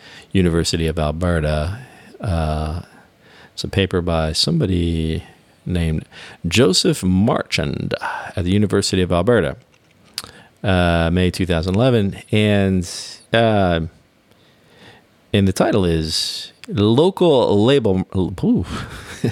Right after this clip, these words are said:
Local Labor Market Impacts of Energy Boom Bust Boom <laughs> in Western Canada. Boom Bust Boom. Has a nice rhythm to it, doesn't it? Boom Bust Boom.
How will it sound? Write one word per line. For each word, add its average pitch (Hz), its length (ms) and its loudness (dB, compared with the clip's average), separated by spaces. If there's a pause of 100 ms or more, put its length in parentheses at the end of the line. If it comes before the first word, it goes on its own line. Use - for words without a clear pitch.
(1080)
Local 147 380 4
Labor 143 280 2
Market 147 460 0
Impacts 147 600 0
of 92 120 0
Energy 104 920 0 (140)
Boom 143 240 2
Bust 113 320 0
Boom 165 440 0 (320)
<laughs> - 300 -20
in 107 200 2
Western 104 340 2
Canada. 80 340 -4 (340)
Boom 156 240 2
Bust 147 280 -4
Boom. 87 340 -4 (500)
Has 127 120 0
a 120 40 4
nice 101 200 0
rhythm 78 220 -2
to 69 100 -4
it, - 80 -6
doesn't 107 200 -2
it? 80 80 -2
Boom 120 240 -2
Bust - 280 -6
Boom. 123 260 -2